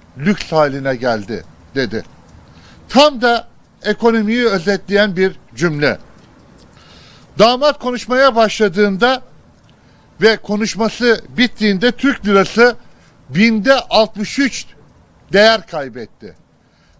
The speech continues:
Damadın konuşup Türkiye ile ilgili, ekonominin gidişatı ile ilgili vereceği bilgiler bile dolar dövizini değiştirmekte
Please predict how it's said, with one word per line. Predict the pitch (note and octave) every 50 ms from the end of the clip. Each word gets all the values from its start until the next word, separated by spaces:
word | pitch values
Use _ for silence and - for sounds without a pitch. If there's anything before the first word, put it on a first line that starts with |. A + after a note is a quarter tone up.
| _ -
Damadın | D#3 F#3 G#3+ A#3 A#3 B3 B3 A#3+ G3 G#3 G3+ E3
konuşup | - - G#3+ A#3 A#3+ G#3+ - - A3+ G#3+ - -
Türkiye | A#3+ B3 A3 - A#3 A3+ G#3 F#3+
ile | E3 F#3 F#3+ D3+
ilgili, | B2+ F3+ G#3 G3+ E3+ E3+ G#3+ F#3 F3+ F#3 F#3+ - - - - - _ _ _ _ _ _ - _ - -
ekonominin | D#3 F#3 - - A3 A3 G#3+ A3+ A3 A#3+ C4 C#4 B3+ G3+
gidişatı | F#3 G#3+ F3 G#3 F#3+ - A3+ A3 G#3+ G#3+ C4
ile | C4 A3 A3 G3+
ilgili | F3 E3 D3+ D3 F3 E3 F3+ F#3 E3+
vereceği | G3 G3 G3 F#3 D3 G3 A3 A3 F3 D#3
bilgiler | G3 F#3+ F3 D3 E3 G3+ G3 G#3 A3 A3+ - - _ - _ _ _ _ _ _ _ _ _ _ _ _ _ _ _ _
bile | A2+ E3+ F#3+ F3+ G3+ G#3 A3 A#3 G#3+ - _ - - _ _ _ _ _ _ _ _ -
dolar | F3+ G3 G#3 A3 B3 B3+ A3 E3+
dövizini | D#3+ G3 G3 F#3+ F#3+ D#3 C#3+ G3+ F3+ G3 G3 D#3
değiştirmekte | G3 F#3+ F#3+ E3+ - - G3+ F3+ E3+ F#3 F3+ - - G#3 G#3 G#3+ G3+ F3